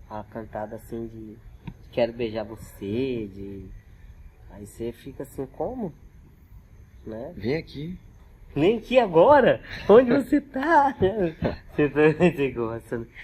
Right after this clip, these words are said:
Speaker 1: Não, não, acontece, mas daí você meio que, porque como, né, como que você vai fazer, né? E a gente, já, eu termino o show, já, já tem que ir embora e tal, mas rola.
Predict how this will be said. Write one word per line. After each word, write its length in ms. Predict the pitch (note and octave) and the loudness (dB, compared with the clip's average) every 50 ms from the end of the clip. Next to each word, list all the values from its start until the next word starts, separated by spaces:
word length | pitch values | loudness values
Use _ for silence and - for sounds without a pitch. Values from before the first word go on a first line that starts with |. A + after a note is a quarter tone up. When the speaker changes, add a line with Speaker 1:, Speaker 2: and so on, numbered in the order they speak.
| - - | -10 0
Speaker 1:
Não, 240 | - D#3+ E3+ E3 D#3 | 4 6 8 8 8
não, 240 | D#3 D#3 D3 C3+ B2 | 6 6 6 6 4
acontece, 680 | B2 - E3 E3 D#3+ - C#3 A#2 A2+ A2 - - B2 | 4 2 2 0 0 2 0 0 0 -2 -6 -6 -4
mas 320 | A#2+ A#2 A2+ A#2 A#2 A2+ A2 | 0 0 0 0 0 -2 -4
daí 180 | A#2+ A#2 A#2 | -4 -6 -6
você 360 | A2+ C3 C3 - - D#3+ D3+ | -6 -10 -12 -8 -8 -8 -8
meio 220 | C3+ C3+ C#3 C#3+ C3+ | -6 -6 -6 -6 -6
que, 420 | - - D3 C3 A#2+ A#2 A2+ G#2+ - - - - - - - - - - - - - - - | -8 -12 -12 -10 -10 -10 -12 -14 -18 -20 -20 -20 -20 -20 -20 -20 -20 -20 -20 -20 -18 -12 -8
porque 160 | D3 C#3+ - | -8 -8 -6
como, 380 | - - E3+ D#3+ D#3 D3+ D3 C#3 | 0 2 2 2 2 2 0 0
né, 340 | C#3 D3 D#3+ E3+ E3 E3 - - | 2 2 0 0 -4 -10 -14 -10
como 180 | - D3 D#3 D3+ | -8 -6 -6 -6
que 80 | D3 - | -6 -8
você 60 | D3+ | -8
vai 120 | C3+ C3+ | -8 -8
fazer, 420 | C3 - C#3+ B2+ A#2+ A2+ B2 A#2+ A2+ | -8 -4 -2 -2 -2 -2 -4 -4 -4
né? 200 | A#2 A#2 A#2+ B2 | -4 -4 -4 -2
E 40 | B2 | -4
a 60 | A#2+ | -4
gente, 240 | A2+ B2+ C3 C3 C3+ | -4 -6 -8 -4 -2
já, 260 | C#3+ C#3 C3+ B2 A#2 A#2 A#2 | 0 0 0 -2 -4 -6 -8
eu 140 | B2 B2+ - | -8 -8 -6
termino 320 | D3 C3+ C3 C#3 D#3 E3+ | -6 -4 -4 -4 -4 -4
o 40 | D#3 | -6
show, 220 | - - C#3+ C3+ C3+ | -8 -8 -10 -8 -6
já, 300 | D3 D3+ D3+ D3 C#3+ C#3 - _ - - - - _ - | -6 -6 -4 -4 -6 -8 -12 _ -20 -20 -20 -14 _ -8
já 80 | C3+ | -8
tem 200 | C3 - C#3 C3 | -6 -6 -10 -10
que 120 | C3 C#3+ D3 | -8 -6 -6
ir 40 | |
embora 720 | B2 G#2+ F#2+ F#2+ F#2+ F#2+ G#2+ A#2+ C3+ C3 A#2 G#2+ G#2 G2+ G2+ | -6 -6 -6 -6 -6 -2 -2 -2 -2 -2 -4 -6 -8 -8 -8
e 80 | G2+ | -10
tal, 260 | G2+ - G#2+ G2+ A2 B2+ | -12 -10 -10 -10 -8 -4
mas 240 | C3+ B2+ C3+ C#3 | -2 -2 -2 -2
rola. 560 | F#3 C#4+ D#4+ D#4 D#4 C4 B3 A#3 F3 B2+ - | -2 -4 -2 0 2 4 4 2 2 0 -4